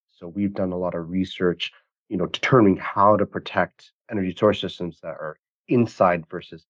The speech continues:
outside. So similar with transformers, you know, those needed a certain space separations from buildings. If it's inside of a building, sprinkler protection is something that we will recommend to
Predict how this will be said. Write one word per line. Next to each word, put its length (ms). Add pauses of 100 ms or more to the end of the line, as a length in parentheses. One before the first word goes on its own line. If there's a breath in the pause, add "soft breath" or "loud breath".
outside. 400 (500)
So 480 (180)
similar 420
with 180
transformers, 840 (400)
you 100
know, 140
those 320
needed 260 (100)
a 80
certain 440
space 360
separations 540 (100)
from 160 (120)
buildings. 720 (260)
If 200
it's 200
inside 340
of 100
a 40
building, 480
sprinkler 460
protection 460
is 160
something 420
that 140
we 420 (200)
will 440 (120)
recommend 760 (180)
to 320